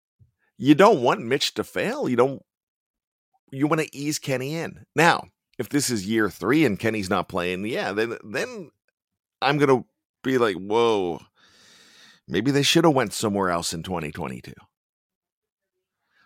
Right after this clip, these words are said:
But right now, I like the plan, and it seems like they have a good plan. So, who's your Steelers Q B? It's, I think it's Mitch Trubisky right now at this moment. That could change.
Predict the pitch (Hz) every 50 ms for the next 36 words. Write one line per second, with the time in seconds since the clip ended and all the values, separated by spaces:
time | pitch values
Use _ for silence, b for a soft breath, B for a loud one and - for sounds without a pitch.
0 | _ _ - 127 120 117 143 160 151 131 135 151 165 - - - - 123 123 117
1 | 113 107 104 110 120 123 - 131 131 127 - - 117 131 143 151 135 104 - -
2 | - 113 _ _ _ _ _ _ 123 123 120 110 92 - - - - 120 139 147
3 | 147 117 139 139 - - 135 127 131 135 139 135 131 110 139 147 117 95 101 123
4 | 139 160 156 120 82 - - - _ _ _ _ _ _ _ _ b b b b
5 | b b b b b - - 139 143 151 175 175 - _ _ _ 104 117 139 156
6 | 147 127 143 139 - - 143 147 131 120 107 - - 131 131 135 131 151 170 208
7 | - 151 - - - - - - - - _ - 123 131 170 190 196 - - 165
8 | 165 - - - 160 143 151 139 - - 135 123 113 98 - _ _ _ _ _
9 | _ - 139 147 127 131 139 139 143 131 - - 120 117 123 127 135 143 147 120
10 | - - _ _ _ _ _ _ _ _ _ _ - _ _ _ _ _ _ _
11 | _ _ _ _ _ _ - 120 127 - - 156 143 113 - - 139 135 139 123
12 | - - - - -